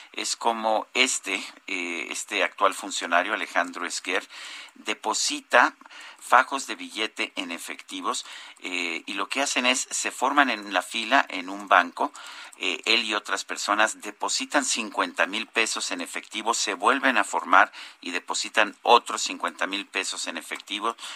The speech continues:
Así lo hicieron durante veinte minutos hasta sumar en un solo banco uno punto cuatro millones de pesos en efectivo.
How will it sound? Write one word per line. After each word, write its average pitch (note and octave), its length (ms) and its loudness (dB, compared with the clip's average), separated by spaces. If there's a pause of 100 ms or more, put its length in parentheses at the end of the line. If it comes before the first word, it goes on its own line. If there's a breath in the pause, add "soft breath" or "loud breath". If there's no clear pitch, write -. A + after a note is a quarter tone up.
(160 loud breath)
Así - 260 -2
lo A2 120 -4
hicieron G#2+ 400 -2
durante F2 400 -4
veinte G2+ 340 -6
minutos F#2 540 -6 (260 loud breath)
hasta A2+ 400 4
sumar F#2+ 560 2
en F2+ 160 -6
un A2+ 140 -6
solo G2+ 280 -2
banco F2+ 440 2 (320 loud breath)
uno A#2+ 280 0
punto G2+ 460 -6
cuatro F#2+ 400 0
millones F2 540 -4
de D#2 100 -10
pesos - 480 -6 (320 loud breath)
en F2 220 -6
efectivo. F#2 840 -6